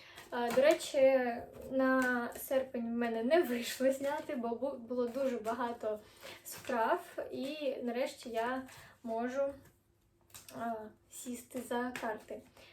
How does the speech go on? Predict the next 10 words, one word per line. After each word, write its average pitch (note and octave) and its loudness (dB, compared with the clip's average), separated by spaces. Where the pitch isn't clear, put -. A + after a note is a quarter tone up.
Так, - -2
тусую C#4+ 0
при C#4 -4
вас, G4+ 0
можливо, C4+ 2
дещо C4 0
не B3 -2
входить A#3+ 0
в - -20
кадр, F4+ 0